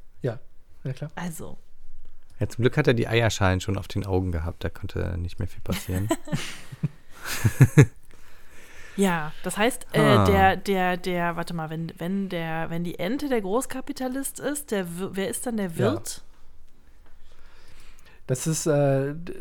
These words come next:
Speaker 1: wahrscheinlich der große andere, der Unsichtbare, das, das Lenkende, ne?
Speaker 2: Der Markt.
Speaker 1: Also,
Speaker 2: <laughs>
Speaker 1: der Markt, der Markt, genau.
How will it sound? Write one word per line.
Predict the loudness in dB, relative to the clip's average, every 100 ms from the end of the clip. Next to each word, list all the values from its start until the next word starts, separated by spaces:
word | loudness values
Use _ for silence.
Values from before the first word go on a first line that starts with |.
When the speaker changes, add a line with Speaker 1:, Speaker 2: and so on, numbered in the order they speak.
| -8
Speaker 1:
wahrscheinlich | -4 -4 0 -2 2
der | 0
große | 0 2 2 2
andere, | 2 0 0 -4 -8 -4
der | -2
Unsichtbare, | 0 -2 -2 -10 -4 -2 -2 -4
das, | -4 -4 -6 -4
das | -4 -2
Lenkende, | -2 -2 -2 -2 -2 -4 -6 -6
ne? | -6 -8 -12 -6
Speaker 2:
Der | -2
Markt. | 2 2 2 0
Speaker 1:
Also, | -2 -2 -2 2 6 6
Speaker 2:
<laughs> | 6 2 2 2 2
Speaker 1:
der | 4
Markt, | 4 4 0 -2 -6 -12 -6
der | -2
Markt, | 0 -2 -4
genau. | -2